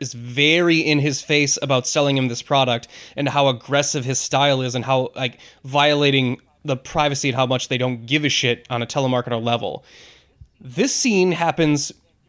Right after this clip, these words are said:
and Gary Oldman and them are just, sh-, she's just sharing, like, some sort of weird same space for no reason. It happens once,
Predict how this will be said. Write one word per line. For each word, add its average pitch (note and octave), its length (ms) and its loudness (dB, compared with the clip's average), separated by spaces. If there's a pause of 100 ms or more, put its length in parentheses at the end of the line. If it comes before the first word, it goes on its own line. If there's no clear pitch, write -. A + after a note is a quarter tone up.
(260)
and D#3 180 0
Gary F#3+ 200 2
Oldman F3 360 2
and D3+ 160 0
them D#3 160 2
are D3 100 4
just, C#3+ 380 -2
sh-, - 380 -6
she's F#3 280 0
just E3+ 220 0
sharing, F3 340 2
like, D3 160 2
some D#3+ 160 -4
sort D#3 160 0
of C3+ 300 -2
weird D#3+ 720 2
same E3 680 2 (580)
space F#3 540 -2 (380)
for D3+ 220 -8
no B2+ 340 0
reason. F3 440 -6 (240)
It D3 100 -6
happens D#3+ 400 -2
once, A3 460 0